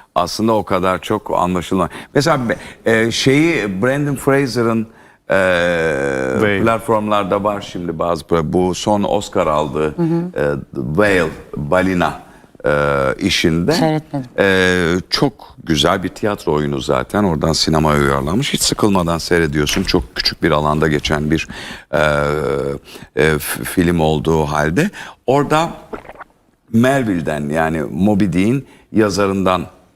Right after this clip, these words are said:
Speaker 1: e, sö-, söz ediliyor. Bu spoiler vermeden
Speaker 3: Hı hı.
Speaker 1: gideyim. E, şimdi Melville, biz nasıl biliyoruz Melville'i ve Moby Dick'i? İşte her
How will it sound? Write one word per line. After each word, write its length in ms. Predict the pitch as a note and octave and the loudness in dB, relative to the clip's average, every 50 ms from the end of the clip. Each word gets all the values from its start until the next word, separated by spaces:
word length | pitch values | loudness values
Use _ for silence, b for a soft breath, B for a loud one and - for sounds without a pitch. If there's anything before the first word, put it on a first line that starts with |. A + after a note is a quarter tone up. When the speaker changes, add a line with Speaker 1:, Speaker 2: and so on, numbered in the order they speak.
| _ - | _ 0
Speaker 1:
e, 40 | D#2 D2+ C#2+ C#2 B1+ C2 C2 B1+ B1+ C2 C2+ C2 B1 B1+ C2+ | 0 2 2 0 0 -2 -2 -2 -2 -2 -2 -4 -4 -6 -8
sö-, 720 | - - - F#2+ E2+ D2 G1+ G1+ A1 B1 - G#1+ G#1 G#1+ | -8 0 2 2 2 2 2 -2 -2 -2 -2 -2 -2 -2
söz 300 | - - - G2 F2+ D2+ | 0 2 2 2 2 2
ediliyor. 420 | E2+ D2+ B1+ D#2+ D2+ E2 E2 D2 - - - - - - - _ - | 0 -2 0 0 0 2 2 0 -2 -4 -12 -20 -20 -20 -20 _ -8
Bu 140 | D#2 F2 F#2 | -6 -6 -4
spoiler 600 | - - - - - D#2 D2 D2 C#2+ D2 C#2+ C#2 | -4 -4 -4 -2 0 0 0 0 0 -2 0 0
vermeden 480 | C#2+ C#2 C#2 C#2 C2 B1 B1 C2+ C2+ | -2 -2 -2 -2 -2 0 0 0 0
Speaker 3:
Hı 120 | C2 - E3 | 0 0 2
hı. 20 | |
Speaker 1:
gideyim. 360 | D#2+ D2+ - C3+ E3+ G#3+ A#3 B B B B B B B B - | 2 4 4 4 2 2 0 B B B B B B B B 0
E, 260 | D#2+ F#2 F2+ F2+ E2 - B B B B B B | 2 2 2 2 0 -4 B B B B B B
şimdi 220 | - - D3+ D3 | -2 0 2 4
Melville, 640 | D3 E3 G3 A3+ A3 F#3 D#3 E3+ F#3 F3+ B2+ - - | 4 4 2 2 2 2 2 0 0 -2 -6 -4 -2
biz 180 | D#3+ D#3+ C3 C3+ | -2 -2 0 0
nasıl 300 | E3+ F#3+ - - A#2+ G#2+ | 0 0 0 0 -2 0
biliyoruz 360 | G2+ F#2 F#2 F2 F2 E2 D2+ | 0 2 2 0 0 0 -2
Melville'i 720 | E2 F2+ F2+ E2+ D2+ C#2 C#2+ D2 C#2+ E2+ B2 E3+ F3+ - | -2 0 0 0 0 -2 -4 -2 0 0 0 0 0 0
ve 120 | B2+ A2+ G2 | 0 0 2
Moby 320 | G2 G2+ G#2 G2+ F2+ F#2 | 2 2 2 2 2 0
Dick'i? 340 | E2+ C#2 - D#2+ F#2 C3 D#3 | 0 0 0 2 2 2 2
İşte 500 | F3 D#3 - - C#3+ C3 B2+ - - - | 2 0 0 0 0 0 0 -2 -6 -6
her 340 | - - C3 D3+ D#3+ D3+ C3+ | -4 -2 0 0 0 0 -2